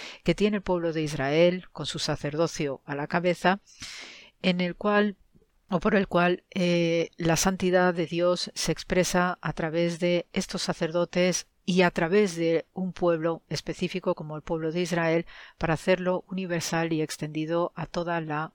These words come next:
humanidad. Eh, la bendición sacerdotal también nos ayuda a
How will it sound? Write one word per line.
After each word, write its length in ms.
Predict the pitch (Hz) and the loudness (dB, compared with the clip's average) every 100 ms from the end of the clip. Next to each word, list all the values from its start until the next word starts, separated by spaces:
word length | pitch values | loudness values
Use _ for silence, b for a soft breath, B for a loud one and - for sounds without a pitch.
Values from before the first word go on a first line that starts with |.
| - | -10
humanidad. 560 | 170 165 160 147 127 - - B B B B B B B _ | -8 -6 -6 -4 -6 -8 -20 B B B B B B B _
Eh, 560 | - 185 175 165 165 165 | 0 2 4 4 4 2
la 140 | 156 156 | 0 0
bendición 500 | 156 156 - 170 156 | -2 -4 -6 -6 -6
sacerdotal 800 | 156 - 151 151 - 190 196 202 _ _ | -6 -6 -6 -2 4 4 4 -2 _ _
también 540 | 160 143 165 185 190 - B B B B | -12 0 4 4 4 -4 B B B B
nos 440 | 170 165 170 175 - | -8 -4 -2 -2 -4
ayuda 680 | - 151 160 185 180 180 185 - | -4 -4 0 2 2 2 0 -6
a 340 | 165 165 175 | -2 0 0